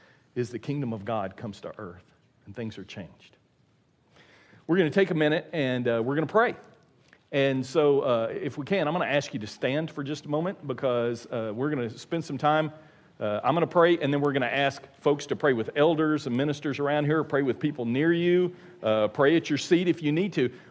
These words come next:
But this is a time, here's what I'd like for us to do if we can. I'd like for you to stop, and I'm gonna give you a moment here before our prayer of silence, and I'd like for, first for you to think of the John the Baptist that have been in your life.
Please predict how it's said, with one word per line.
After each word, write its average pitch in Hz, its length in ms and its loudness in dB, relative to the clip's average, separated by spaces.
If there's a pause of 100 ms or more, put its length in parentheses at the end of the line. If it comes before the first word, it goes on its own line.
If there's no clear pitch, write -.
But 127 200 2
this 220 180 2
is 208 140 -2
a 190 80 2
time, 196 260 2
here's 220 240 2
what 233 140 2
I'd 175 100 2
like 165 240 2
for 151 140 0
us 123 160 -2
to 123 100 -6
do 123 220 -2
if - 140 -10
we 107 100 -8
can. 117 260 -8 (1500)
I'd 135 100 -6
like 214 200 4
for 214 80 -4
you 170 80 0
to 147 80 -2
stop, 170 540 0
and 139 120 -4
I'm 147 60 -2
gonna 151 120 0
give 165 220 2
you 175 80 4
a 151 60 2
moment 147 340 0
here 139 160 -4
before 127 320 -2
our 110 80 2
prayer 123 240 -2
of 110 100 -6
silence, 123 380 -4
and 131 100 -2
I'd 127 80 -4
like 160 220 0
for, 131 300 -4 (540)
first 185 280 2
for - 80 -4
you 147 120 2
to 127 60 -2
think 139 240 -2
of 123 80 -10
the 113 80 -8
John 110 240 -2
the 104 60 -6
Baptist 98 460 -4
that 98 100 -8
have 98 80 -12
been 95 100 -10
in 90 140 -12
your 92 80 -12
life. 90 340 -12